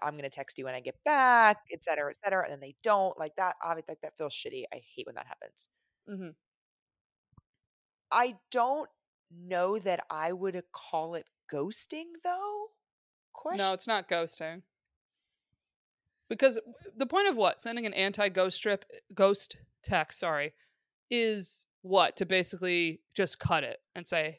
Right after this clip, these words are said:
Speaker 2: "Hey, I'm not interested in continuing, but great to meet you." Right?
Speaker 1: I
Speaker 2: Isn't that the
Speaker 1: think what
Speaker 2: point?
Speaker 1: she means, I think what she means by anti-ghosting is, is the script that I've talked about where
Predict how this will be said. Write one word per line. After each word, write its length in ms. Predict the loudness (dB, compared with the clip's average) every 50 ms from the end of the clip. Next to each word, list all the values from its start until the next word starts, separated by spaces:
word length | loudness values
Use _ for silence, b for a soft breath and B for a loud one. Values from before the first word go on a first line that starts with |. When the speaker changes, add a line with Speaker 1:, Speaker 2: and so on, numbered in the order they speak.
| _ 0
Speaker 2:
"Hey, 340 | 4 6 6 8 8 8
I'm 140 | 6 6 4
not 200 | 4 2 2 2
interested 360 | 0 -2 -2 -4 -6 -6 -6
in 80 | -8 -8
continuing, 460 | -10 -10 -8 -6 -6 -4 -6 -8 -8 -10
but 100 | -8 -2
great 200 | 0 0 0 -2
to 80 | -4 -10
meet 200 | -10 -10 -10 -10
you." 120 | -10 -14 -14 -16 _ _ _ _ -2
Right? 260 | 0 2 2 0 -2 -8 -8
Speaker 1:
I 40 | -8
Speaker 2:
Isn't 140 | -4 -2 -2
that 80 | 0 0
the 60 | 0
Speaker 1:
think 100 | 0 0
what 60 | 0 0
Speaker 2:
point? 140 | 0 0 -2
Speaker 1:
she 300 | -2 -2 -4 -4 -8 -10
means, 520 | -8 -8 -8 -6 -6 -6 -8 -10 -6 -4 -2
I 80 | -2
think 240 | -2 -2 -2 -2 -2
what 80 | -4 -4
she 100 | -4 -4
means 220 | -4 -6 -6 0 2
by 120 | 2 2
anti-ghosting 800 | 2 2 -2 -4 -6 -4 -2 -2 -2 -2 -2 -2 -4 -4 -4 -2 -2
is, 220 | -2 -2 -2 -4 -8 _ _ _ _ -4
is 340 | -2 0 0 0 -2 -4 -8
the 120 | -8 -6
script 420 | -6 -4 -2 0 0 -2 -2 -2 -2
that 120 | 2 2
I've 160 | 2 2 0
talked 300 | 0 -2 -2 -2 -2 -2
about 400 | -2 2 2 4 4 2 0 -2
where 580 | -2 0 0 2 2 2 0 0 0 0 0